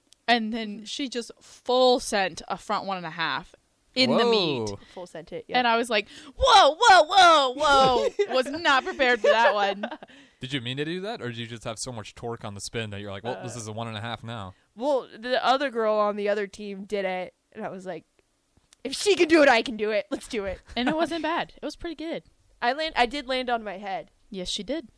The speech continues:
Speaker 2: Yeah.
Speaker 3: That's impressive.
Speaker 2: Yeah. Thank
Speaker 3: You,
Speaker 2: you.
Speaker 3: you didn't have experience doing that before?
Speaker 2: No.
Speaker 3: Ah, that's pretty good.
Speaker 2: <laughs>
Speaker 1: She got, like, five and a half, six.
Speaker 3: I'd, I'd belly flop for sure.
Speaker 2: <laughs>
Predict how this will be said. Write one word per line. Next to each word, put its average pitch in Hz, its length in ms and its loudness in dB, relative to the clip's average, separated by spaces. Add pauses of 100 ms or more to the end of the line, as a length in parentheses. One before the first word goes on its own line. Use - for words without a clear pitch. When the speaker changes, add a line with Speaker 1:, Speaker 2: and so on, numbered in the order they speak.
(160)
Speaker 2:
Yeah. - 100 -12
Speaker 3:
That's - 160 -12
impressive. 151 420 -12 (120)
Speaker 2:
Yeah. 247 240 -2 (360)
Thank 131 120 -6
Speaker 3:
You, 120 100 -4
Speaker 2:
you. - 80 -2
Speaker 3:
you 120 40 -6
didn't 131 140 -6
have 127 120 -8
experience 117 340 -10
doing 110 180 -8
that 127 180 -14
before? 147 280 -20 (100)
Speaker 2:
No. 214 260 -4 (480)
Speaker 3:
Ah, 143 220 -12
that's 107 120 -20
pretty 170 180 -6
good. 214 180 0 (180)
Speaker 2:
<laughs> 320 180 2
Speaker 1:
She 415 140 0
got, 320 140 0
like, 240 120 0
five 240 200 0
and 247 80 -4
a - 20 -2
half, 269 140 -6
six. - 420 -6
Speaker 3:
I'd, 156 160 -6 (300)
I'd 131 160 -10
belly 127 220 -4
flop 95 300 -14
for 110 120 -12
sure. 139 240 -14 (240)
Speaker 2:
<laughs> - 460 -8